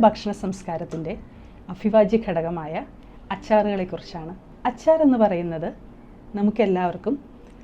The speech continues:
ഒരു നൊസ്റ്റാൾജിയാണ്, ഒരു ഓർമ്മയാണ്.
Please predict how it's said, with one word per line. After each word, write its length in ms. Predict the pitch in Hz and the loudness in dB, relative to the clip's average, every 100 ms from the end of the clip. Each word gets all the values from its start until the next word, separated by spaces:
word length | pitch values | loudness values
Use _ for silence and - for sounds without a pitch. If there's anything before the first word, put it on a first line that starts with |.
| - | -8
ഒരു 100 | 202 214 | 2 4
നൊസ്റ്റാൾജിയാണ്, 840 | 185 - - 190 190 185 165 156 - - - - - 214 | 4 -2 0 2 2 2 0 -2 -12 -20 -20 -20 -10 2
ഒരു 120 | 208 175 | 4 4
ഓർമ്മയാണ്. 480 | 180 202 196 165 | 2 0 -2 -6